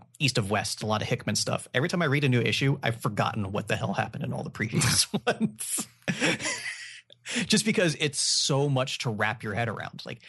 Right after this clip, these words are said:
there is so much going on in Monstrous with the different species and the, the, the factions and all the characters and keeping track of this and that and the past.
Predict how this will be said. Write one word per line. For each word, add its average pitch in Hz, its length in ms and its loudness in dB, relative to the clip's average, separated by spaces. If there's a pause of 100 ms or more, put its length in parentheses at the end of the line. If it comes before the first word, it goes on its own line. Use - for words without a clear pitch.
there 143 120 0
is 139 140 -2
so 127 300 2
much 131 180 2
going 113 260 -2
on 104 140 0
in 101 80 -2
Monstrous 113 500 -2
with - 200 -10
the - 80 -8
different - 260 -8
species 120 720 -2
and - 200 -8
the, - 100 -10
the, 143 160 -12
the - 80 -12
factions - 580 0
and 120 80 -6
all 123 100 2
the 117 80 -2
characters 117 640 0
and - 100 -10 (320)
keeping - 240 0
track 120 280 0
of 104 60 -2
this 104 340 0
and 107 140 -4
that 104 280 0
and 98 80 -8
the - 60 -8
past. 107 480 -2